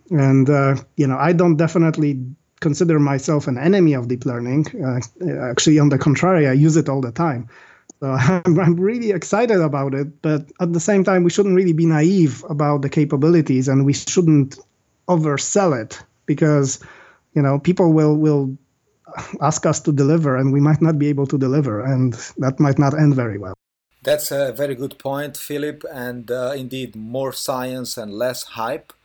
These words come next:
Speaker 2: It was very nice to have you here at Data Science at Home. I'm sure that our listeners enjoy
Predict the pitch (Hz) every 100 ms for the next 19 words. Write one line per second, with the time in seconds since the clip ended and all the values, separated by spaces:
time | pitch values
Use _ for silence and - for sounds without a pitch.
0 | _ - 123 135 123 139 156 156 156 -
1 | 156 147 147 147 160 143 - 127 143 143
2 | - 147 139 139 - 156 196 131 113 110
3 | - 135 123 117 - 120 120 113 127 -
4 | 120 104 120 107 120 117 110